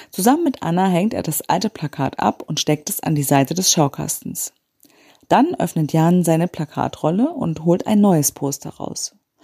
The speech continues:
Zusammen befestigen die beiden das große weiße Plakat im Schaukasten.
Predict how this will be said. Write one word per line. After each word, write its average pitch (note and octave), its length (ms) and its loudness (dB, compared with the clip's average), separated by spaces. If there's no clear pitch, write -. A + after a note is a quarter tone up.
Zusammen A#3 320 4
befestigen G3+ 560 -2
die E3+ 100 -4
beiden D3 320 0
das C#3+ 260 -4
große G3+ 380 4
weiße D#3+ 280 -2
Plakat D3+ 540 -4
im - 100 -6
Schaukasten. - 840 -6